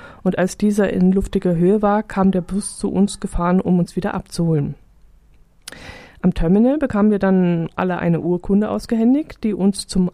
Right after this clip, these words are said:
absolvierten Zeppelin-Flug gratulierte. Außerdem bekamen wir dann ein kleines Buch, in dem die Geschichte des Zeppelin-Baus und Flugs beschrieben wurde.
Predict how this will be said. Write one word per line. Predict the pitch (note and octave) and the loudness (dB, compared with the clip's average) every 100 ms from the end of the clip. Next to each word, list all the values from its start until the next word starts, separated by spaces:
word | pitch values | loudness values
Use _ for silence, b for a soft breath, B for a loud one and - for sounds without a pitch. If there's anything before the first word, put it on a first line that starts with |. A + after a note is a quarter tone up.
| - | -6
absolvierten | - - F#3+ F#3+ F3+ F3 - | -4 -2 0 0 0 -2 -2
Zeppelin-Flug | - E3 F3 F3+ G#3+ A3 - B3+ - | -6 -4 -2 2 2 2 -2 -4 -6
gratulierte. | - G#3+ A#3+ A#3 B3+ E4 G#4+ B B B B B B | -6 -2 0 2 2 2 -2 B B B B B B
Außerdem | - F#3+ G#3 G3 G3 | -2 0 2 2 2
bekamen | F#3+ G3 F#3+ | 0 2 2
wir | F#3+ F3+ | 2 0
dann | F3+ | 0
ein | E3+ | -2
kleines | E3+ E3+ E3 - | -4 -2 -2 -2
Buch, | - G3 D4+ - | -2 0 2 0
in | - G#3 | 0 2
dem | G#3 G3+ | 4 2
die | F#3+ | 0
Geschichte | F3+ - E3+ - F#3+ | -2 -4 -6 -6 -4
des | F3 - | -4 -6
Zeppelin-Baus | - F3 F#3 F#3 F3 E3+ F3+ - | -8 -2 0 0 0 -2 -2 -4
und | F#3 F3 - | 0 0 0
Flugs | - F3+ F3+ - | -2 -2 -4 -6
beschrieben | F3+ - E3+ E3+ F3+ - - - - | -8 -4 -2 2 2 0 -12 -20 -8
wurde. | E3 D#3+ D#3 D#3 C#3+ | 0 2 2 2 -2